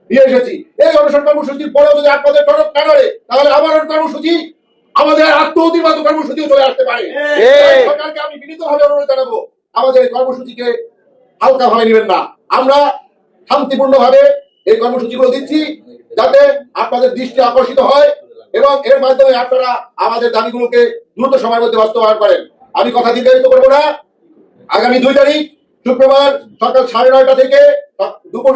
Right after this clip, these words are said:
Speaker 1: সাড়ে বারোটা পর্যন্ত সকল জেলার যারা কর্মচারী ভাই বোনেরা আছে, যারা নেতৃত্ব আছে, তাদেরকে স্ব স্ব জেলার প্রেস ক্লাবের সামনে এই প্রতীকী অনশন কর্মসূচি পালন করার জন্য আমি বিনীতভাবে অনুরোধ জানাচ্ছি। এবং সেই কর্মসূচির মাধ্যমে আপনারা সেখান থেকেই ঘোষণা দেবেন যে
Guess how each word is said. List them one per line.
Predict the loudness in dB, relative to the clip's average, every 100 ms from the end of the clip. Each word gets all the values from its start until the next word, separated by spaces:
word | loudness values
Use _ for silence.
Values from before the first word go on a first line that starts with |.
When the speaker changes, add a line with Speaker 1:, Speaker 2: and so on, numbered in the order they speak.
| 0
Speaker 1:
সাড়ে | 2
বারোটা | 2 2 0
পর্যন্ত | 0 0 2 2 2 -2 _ _
সকল | -2 2 4 4
জেলার | 4 4 2 0 -8 _ _ _ -2
যারা | 0 0
কর্মচারী | 0 0 0 0
ভাই | 0
বোনেরা | 2 0 0
আছে, | 2 2
যারা | 0 -4
নেতৃত্ব | -12 -10 -4 -2
আছে, | 2 2 2
তাদেরকে | -2 -6 -4 -2 -4 _ _ _ _
স্ব | 0 2
স্ব | 0 0 -2 0
জেলার | 0 2 0 -6 -4
প্রেস | -2 -2
ক্লাবের | -2 -2 -2
সামনে | -2 2 2 2 0 -2
এই | 0
প্রতীকী | -2 -6 -6
অনশন | -4 -6 -6
কর্মসূচি | -8 -8 -12 -14 -18 -8 -2
পালন | -2 -2
করার | -2 0
জন্য | -2 -2 0 -2 -2
আমি | -6 -4
বিনীতভাবে | -2 2 2 4
অনুরোধ | 4 4
জানাচ্ছি। | 2 0 -2 -6 -8 -12 -4
এবং | 0 0 2
সেই | 2 2 -2
কর্মসূচির | -4 -4 -4 -2
মাধ্যমে | -2 -2 -2 -2
আপনারা | -2 -2 -4 -4
সেখান | -2 0 0
থেকেই | -2 -4
ঘোষণা | -4 -4 -2
দেবেন | 2 2 2 -6 _ _
যে | 0